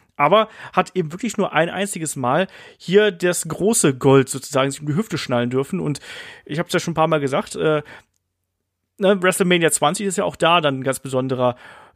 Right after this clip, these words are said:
äh, Moment gewesen irgendwo oder auch ein besonderes Ereignis gewesen. Wie hast du damals Eddie Guerrero wahrgenommen? Und hast du gedacht, dass der noch mal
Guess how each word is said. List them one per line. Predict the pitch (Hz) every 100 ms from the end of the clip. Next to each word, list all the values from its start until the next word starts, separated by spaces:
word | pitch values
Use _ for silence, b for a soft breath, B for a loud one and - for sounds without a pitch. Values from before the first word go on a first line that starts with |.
| -
äh, | 127 120 117 _ _ _ -
Moment | 147 160 156 160 -
gewesen | 127 123 117 123
irgendwo | - 120 120 131
oder | 131 127
auch | 131
ein | 127
besonderes | 135 131
Ereignis | 147 143 156 131 -
gewesen. | 117 123 143 - B B
Wie | 156 220
hast | 226
du |
damals | 202 220 214 208
Eddie | 190 190
Guerrero | 175 165 240 226 131
wahrgenommen? | 135 147 131 123 113 117
Und | 135
hast | 160 -
du |
gedacht, | 180 170 208
dass | 185 -
der | 165 170 165 143 -
noch | - 165 -
mal | 151 185 240